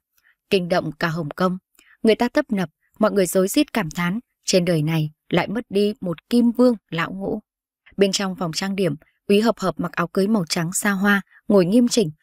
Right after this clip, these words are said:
phối hợp với thợ trang điểm. Ngồi đến hai chân cô đổ muốn chết lặng. Kết hôn đúng là không phải chuyện đùa.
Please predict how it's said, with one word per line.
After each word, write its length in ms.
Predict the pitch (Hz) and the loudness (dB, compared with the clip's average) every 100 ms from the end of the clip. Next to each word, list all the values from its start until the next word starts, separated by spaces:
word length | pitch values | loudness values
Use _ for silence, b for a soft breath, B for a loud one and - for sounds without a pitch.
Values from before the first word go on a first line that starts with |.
| _ | _
phối 180 | - 190 | 0 0
hợp 160 | 208 - | 0 -4
với 160 | 170 160 | -6 -4
thợ 200 | 196 - | -4 -4
trang 240 | 180 170 | -4 -4
điểm. 180 | 175 151 _ _ _ _ _ _ - | -4 -6 _ _ _ _ _ _ 2
Ngồi 140 | 170 | 4
đến 240 | 160 160 | 4 0
hai 140 | 202 185 | -2 -2
chân 200 | 190 170 | -4 0
cô 160 | 190 | 0
đổ 140 | 190 160 | 0 -2
muốn 200 | 151 160 | -2 -2
chết 260 | - 254 | -2 -2
lặng. 140 | 196 175 _ _ _ _ _ _ | -2 -4 _ _ _ _ _ _
Kết 180 | 220 220 | -2 0
hôn 220 | 196 190 175 _ - | 0 -2 -2 _ 0
đúng 220 | 190 220 | 0 2
là 100 | 247 | 0
không 160 | 277 262 | 2 0
phải 140 | 233 | 0
chuyện 280 | - 180 139 | -2 -2 -2
đùa. 220 | 165 | -4